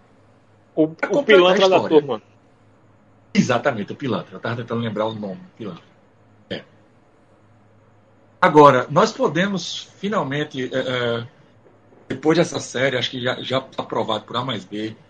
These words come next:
Speaker 2: que Jedi tem que ficar no canto de Jedi e esquecer a tentação do lado negro, porque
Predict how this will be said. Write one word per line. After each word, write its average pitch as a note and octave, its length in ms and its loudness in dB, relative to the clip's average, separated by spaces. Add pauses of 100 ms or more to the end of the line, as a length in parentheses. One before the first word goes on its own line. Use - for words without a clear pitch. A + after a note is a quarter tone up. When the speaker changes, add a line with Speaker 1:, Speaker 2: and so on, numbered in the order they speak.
(600)
Speaker 2:
que A2+ 440 -2
Jedi A#2 540 0
tem A#2 140 -10
que - 100 -14
ficar A2 240 -16
no G2+ 140 -14
canto B2+ 300 -14
de A#2 80 -14
Jedi F#2 640 -8 (1400)
e A2+ 560 -2 (140)
esquecer C3 1000 0 (880)
a A#2 80 -8
tentação C3 560 -2
do A#2 100 -8
lado G#2 240 -4
negro, G#2 360 -4
porque A2 640 -6